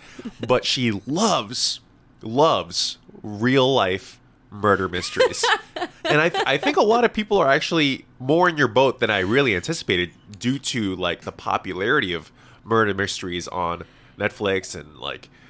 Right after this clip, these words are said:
Speaker 2: w-, w-, what's the show, like, sixty Minutes
Speaker 1: They're
Speaker 2: or
Speaker 1: like,
Speaker 2: something? Or
Speaker 1: no, my mom and I used to watch, um, Chro-,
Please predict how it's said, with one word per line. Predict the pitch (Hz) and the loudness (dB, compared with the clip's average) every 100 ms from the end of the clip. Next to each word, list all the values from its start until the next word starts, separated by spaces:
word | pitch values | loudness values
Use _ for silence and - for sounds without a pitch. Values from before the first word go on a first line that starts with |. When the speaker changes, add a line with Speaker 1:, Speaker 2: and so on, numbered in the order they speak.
| - - | -20 -14
Speaker 2:
w-, | - 107 | -8 -6
w-, | 110 104 | -4 -4
what's | 107 - | -4 -6
the | - | -4
show, | 180 | -4
like, | 151 - | -4 -6
sixty | - - - | -10 -10 -10
Minutes | 98 104 320 | -8 -4 -2
Speaker 1:
They're | 320 | -2
Speaker 2:
or | |
Speaker 1:
like, | 311 | -4
Speaker 2:
something? | - - | -6 -4
Or | 92 73 | -2 0
Speaker 1:
no, | 226 202 196 190 - | 0 0 0 -2 -4
my | 220 220 | -2 0
mom | 226 302 | 2 0
and | 392 | 0
I | 247 | -2
used | 226 254 | -2 -2
to | 226 | 0
watch, | 208 208 - | 2 0 -4
um, | - 202 190 190 185 - - | -2 0 0 -2 -6 -16 -10
Chro-, | 262 | -8